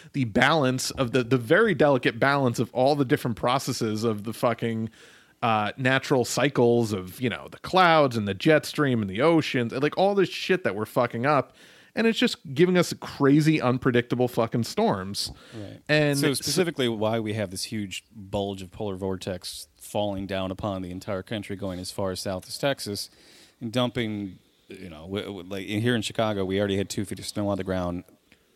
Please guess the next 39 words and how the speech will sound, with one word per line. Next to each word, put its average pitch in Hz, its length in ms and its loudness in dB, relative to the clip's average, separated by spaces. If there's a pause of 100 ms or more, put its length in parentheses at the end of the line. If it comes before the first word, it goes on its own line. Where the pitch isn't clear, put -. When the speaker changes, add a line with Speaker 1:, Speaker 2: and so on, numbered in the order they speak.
Speaker 2:
two 120 120 -2
nights 104 280 0
ago. 90 340 -4 (220)
We 104 60 -6
got 104 220 0
another 110 440 -2 (100)
eighteen 107 420 -6
inches 92 360 -6
of 92 100 -6
snow 92 300 -6
in 92 260 -8
one 87 220 -4
night. 85 360 -10 (320)
Speaker 1:
<clears throat> 196 80 6 (260)
Speaker 2:
It's 101 220 -4
like, 107 180 -2
I've 117 180 2
Speaker 1:
Fuck. 104 80 -4
Speaker 2:
never 117 200 2
seen 107 220 -4
this 101 160 -10
much 98 280 -6
s-, - 240 -6
this 104 200 -8
much 90 220 -6
snow 87 280 -6
in 82 80 -8
a 82 60 -8
city. 82 240 -4
You 131 100 -2
saw 151 200 2
the 90 80 -6
pictures 90 340 -10
I 87 60 -6
posted. 90 360 -6
Speaker 1:
Right. 139 300 2
Oh, 131 80 0
yeah. 127 220 2 (160)
Speaker 2:
It's, - 280 -4